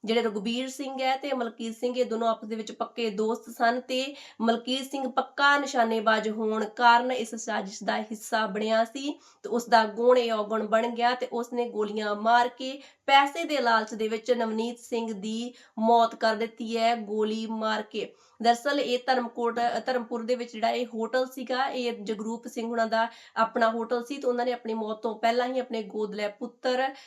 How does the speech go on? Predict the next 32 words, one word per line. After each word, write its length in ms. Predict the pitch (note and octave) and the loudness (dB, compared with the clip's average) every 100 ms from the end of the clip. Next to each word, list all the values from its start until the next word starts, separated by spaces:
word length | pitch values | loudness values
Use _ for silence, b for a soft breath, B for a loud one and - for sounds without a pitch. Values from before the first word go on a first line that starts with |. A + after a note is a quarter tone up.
| - | -4
ਜਾਣੀ 180 | A3 A3+ | 0 0
ਕਿ 140 | A#3+ | 0
ਨਵਨੀਤ 600 | A3+ A3+ A3+ A#3+ C4 C#4 | 0 0 0 -2 -4 -6
ਸਿੰਘ 240 | C4+ B3 A#3+ | -8 -6 -2
ਦੇ 120 | A#3+ | -2
ਨਾਮ 280 | A3+ G#3+ G#3 | 0 -2 -2
ਕਰ 200 | A3+ A3 | -4 -4
ਦਿੱਤਾ 380 | G#3+ - A#3 A3+ | -6 -2 -2 -2
ਗ-, 240 | G#3 - | -6 -14
ਸੀਗਾ 280 | - A#3+ B3+ | -6 -4 -4
ਤੇ 120 | B3+ | -4
ਜਿਸ 220 | A3 A3+ A#3+ G#3+ | -8 -4 -4 -4
ਦੇ, 320 | A#3+ A#3+ A#3+ B B A3+ | -4 -4 -6 B B -2
ਅ, 40 | |
ਵਜੋਂ 420 | G#3+ A3+ F#3+ B3+ | 0 2 6 6
ਜਿਹੜੀ 200 | C4 A#3+ | 6 -2
ਰਘੁਬੀਰ 340 | A#3 G#3 G#3+ A3 | -4 -4 -4 -6
ਸਿੰਘ 240 | A3+ A3+ | -4 -4
ਨੇ 80 | A3 | -4
ਈਰਖਾ 560 | G#3 A3+ A#3+ A#3+ C4+ C4 | -4 -6 -6 -4 -2 -2
ਕੀਤੀ, 340 | C4 C4+ B3+ | -4 -6 -4
ਰੋਸ 300 | A3+ A3 A3 | -2 -4 -6
ਕੀਤਾ 380 | A3+ G3 A#3 A#3 | -12 -2 0 0
ਤੇ 140 | C4 | -2
ਸ਼ਮਸ਼ਾਨ 440 | B3+ A#3+ A#3 G#3+ G#3+ | -8 -6 -4 -4 0
ਘਾਟ 180 | A3+ A3 | 0 2
ਦੇ 120 | G#3+ | -2
ਵਿੱਚ 240 | G#3+ A#3 B3 | -4 -8 -8
ਹੀ 140 | A#3+ | -10
ਗੋਲੀਆਂ 380 | G#3+ A3 A3 G#3 | -4 -4 -4 -6
ਚਲਾ 280 | A#3 A3+ A3+ | -2 0 0
ਕੇ 320 | A#3+ C4 | -2 -4